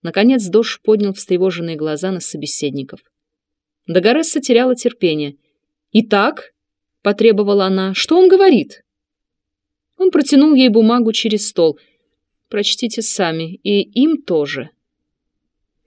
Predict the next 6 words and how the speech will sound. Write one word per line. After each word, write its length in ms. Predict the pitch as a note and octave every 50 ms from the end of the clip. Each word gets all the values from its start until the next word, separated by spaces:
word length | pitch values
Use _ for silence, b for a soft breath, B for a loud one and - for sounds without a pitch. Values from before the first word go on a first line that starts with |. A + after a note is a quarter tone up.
| _
Она 240 | - F#3 A3 C#4 E4
выхватила 540 | D4 E4 D4+ - C#4 D4 C#4+ - C#4+ C4+ C4+
лист, 540 | B3 A#3+ C#4 D4+ - - - - - - - -
громко 520 | G3+ F3 F#3+ A3 C#4 D#4 D4+ C#4 - C4+
начала 420 | B3 A#3+ A#3 - - G#3 A3 A3+
чтение, 640 | A3 - - - - G3+ F#3+ F3+ E3+ D#3+ D#3+ D#3